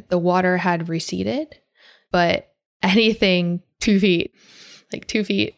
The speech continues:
from the floor and up to two feet was just gone. So furniture, clothing, shoes, cabinets, their jacuzzi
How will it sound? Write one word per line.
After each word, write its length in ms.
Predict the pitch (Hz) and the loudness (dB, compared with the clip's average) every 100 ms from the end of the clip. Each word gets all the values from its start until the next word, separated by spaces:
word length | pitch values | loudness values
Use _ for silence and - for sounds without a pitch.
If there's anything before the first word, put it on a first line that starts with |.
| - | -8
from 160 | 190 175 | -2 -2
the 80 | |
floor 380 | 170 226 220 208 | 0 0 2 2
and 120 | 185 | 2
up 140 | 180 - | 0 -4
to 80 | 180 | -4
two 200 | 185 180 | -2 -2
feet 400 | 185 - - _ _ | -2 -4 -8 _ _
was 360 | 180 165 165 - | -2 -2 -4 -8
just 720 | - - - - - - - _ _ _ | -8 -8 -8 -12 -16 -18 -20 _ _ _
gone. 260 | - - - _ _ _ _ | -6 -6 -10 _ _ _ _
So 400 | - 180 185 - - | -6 -4 -4 -6 -12
furniture, 880 | - 240 240 233 - 226 220 214 214 | -2 0 0 -2 -4 -4 -2 -4 -6
clothing, 1160 | - 214 214 214 214 208 208 202 202 196 202 196 | -4 -2 -2 0 -2 -2 -4 -4 -2 -2 -4 -6
shoes, 1000 | - 214 214 208 202 202 202 202 196 - - | -4 -4 -2 -4 -6 -6 -6 -8 -10 -14 -14
cabinets, 1000 | - - 180 185 185 185 - - - - - | -12 -4 -2 0 0 -2 -6 -12 -14 -14 -12
their 360 | - - 196 190 _ - - - _ - | -10 -10 -12 -16 _ -20 -20 -20 _ -18
jacuzzi 800 | - - 208 208 196 190 190 | -12 -4 0 2 2 2 0